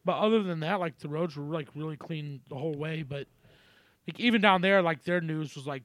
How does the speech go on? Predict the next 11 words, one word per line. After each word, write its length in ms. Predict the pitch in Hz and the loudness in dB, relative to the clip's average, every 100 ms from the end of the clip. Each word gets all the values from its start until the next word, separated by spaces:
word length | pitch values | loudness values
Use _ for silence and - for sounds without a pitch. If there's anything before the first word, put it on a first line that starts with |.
| _ - | _ -16
"Stay 300 | - 214 226 | 0 4 4
inside, 480 | 185 233 240 233 170 | 4 4 6 4 2
it's 160 | - | -6
fucked 340 | - 196 180 220 | -2 -2 0 0
up." 240 | 208 - | 0 -2
And 100 | 151 | -6
I'm 80 | 151 | -6
like, 180 | 147 170 | -8 -6
"Eh." 300 | 294 302 233 - _ _ _ _ _ _ _ _ _ | -2 0 -2 -6 _ _ _ _ _ _ _ _ _
You 100 | 151 | -8
know. 160 | 120 | -6